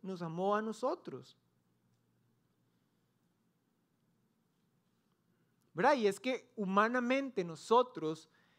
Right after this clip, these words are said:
el amor hacia las personas casi siempre que lo condicionamos. ¿Verdad? Si aquella persona me hizo esto o esto, depende, ¿verdad? Cómo esta persona me trate, ¿verdad? Como que condicionamos el amor hacia las personas.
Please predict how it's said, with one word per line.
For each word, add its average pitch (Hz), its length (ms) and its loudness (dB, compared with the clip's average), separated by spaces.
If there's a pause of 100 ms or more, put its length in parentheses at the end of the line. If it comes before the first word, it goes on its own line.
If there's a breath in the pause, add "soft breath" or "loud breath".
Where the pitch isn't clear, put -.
(120)
el 196 180 4
amor 190 340 4
hacia 262 180 0
las 226 160 -2
personas 226 800 -4 (160)
casi 202 240 -2
siempre 226 420 -4
que 196 120 -4
lo 175 100 -2
condicionamos. 156 1000 -8 (840)
¿Verdad? 185 180 2
Si 175 80 -4
aquella 175 240 -2
persona 190 300 -4
me 196 100 -6
hizo 190 220 -2
esto 214 420 0
o 196 60 2
esto, 220 560 -2 (260 soft breath)
depende, 175 640 -2
¿verdad? 170 300 0
Cómo 156 160 -12
esta 180 140 -10
persona 165 340 -8
me 156 80 -10
trate, 208 680 2 (200 loud breath)
¿verdad? 226 160 4
Como 190 180 -6
que 175 120 -10
condicionamos 202 800 -2
el 202 100 -2
amor 185 460 -6
hacia 185 240 -8
las 190 140 -8
personas. 202 760 -10